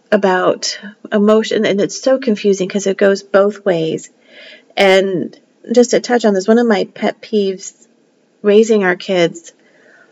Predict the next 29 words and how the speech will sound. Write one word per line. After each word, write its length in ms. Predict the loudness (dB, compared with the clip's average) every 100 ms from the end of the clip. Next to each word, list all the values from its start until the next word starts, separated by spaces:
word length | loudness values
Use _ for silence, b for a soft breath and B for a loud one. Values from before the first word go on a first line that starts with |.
| b -20 _ 0
was 340 | 2 2 0
when 140 | 0
I, 200 | 2 0 -4 -12 -20 -20 _ _ _ _ -16
seeing 280 | -2 2 4
other 180 | 2
people 320 | 0 -2 -4 -4
do 180 | 0
it, 60 | 0
but 100 | 0
also 240 | 0 -2
people 240 | -6 -6 -6
try 160 | -8 -8
to 80 |
do 140 | -4 -6
it 80 | -6
to 100 | -4
our 160 | -4
kids. 220 | -2 -4
It 100 | -2
was 140 | -2 -2
a 60 |
pet 280 | -4 -4 -4
peeve 220 | -4 -4
of 80 | -4
mine. 280 | -6 -8 -10 -16 B B B
If 140 | -4 2
they 140 | 4
were 100 | 4
crying, 640 | 0 -6 -4 -4 -8 -12